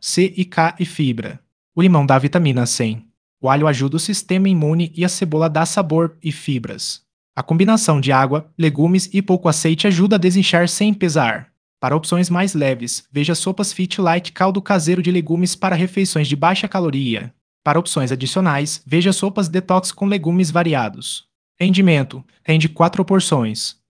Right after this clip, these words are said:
Melhor para servir em almoços ou jantares leves, dias de desinchar ou quando você quer comer bem sem peso. Para variar o cardápio, experimente também as sopas rápidas em quinze minutos.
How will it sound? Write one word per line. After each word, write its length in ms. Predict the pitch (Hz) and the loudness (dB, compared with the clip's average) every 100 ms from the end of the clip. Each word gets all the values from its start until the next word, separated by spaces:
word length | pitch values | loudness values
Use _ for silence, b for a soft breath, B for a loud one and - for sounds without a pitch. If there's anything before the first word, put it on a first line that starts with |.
| _ | _
Melhor 280 | 135 120 151 | -4 2 2
para 160 | 160 160 | 2 -2
servir 380 | - 185 160 180 | 0 0 2 2
em 80 | |
almoços 560 | 175 160 156 175 190 - | 2 2 0 0 -2 -2
ou 120 | 175 | 0
jantares 480 | 175 202 196 165 160 | 2 2 2 0 0
leves, 440 | 139 127 110 - - | 0 -2 -2 -10 -8
dias 240 | 135 165 156 | 0 2 2
de 100 | 165 | 2
desinchar 760 | 180 185 190 190 185 196 - | 2 2 2 4 4 2 -4
ou 140 | 185 208 | -2 0
quando 260 | 214 208 | 2 2
você 240 | 196 196 220 | 2 0 -2
quer 220 | - 175 | 0 0
comer 340 | 180 185 165 | 0 0 0
bem 160 | 139 165 | 2 0
sem 220 | - 202 | 0 -2
peso. 520 | 196 147 113 104 - - _ _ | 0 0 0 -4 -12 -20 _ _
Para 160 | - 131 | -2 0
variar 380 | 160 190 165 160 | 2 2 2 0
o 40 | |
cardápio, 520 | 156 160 127 123 127 - | 0 0 0 -2 -10 -10
experimente 560 | 139 208 190 156 156 | -6 -2 0 0 -2
também 340 | 170 185 170 170 | 0 0 2 2
as 100 | 156 | 0
sopas 340 | - 208 202 | -2 -2 -2
rápidas 400 | - 135 139 120 | -2 -2 -2 -4
em 100 | 135 | -4
quinze 320 | 147 190 180 170 | 0 2 2 2
minutos. 720 | 156 143 120 - - - | 0 0 -4 -8 -12 -12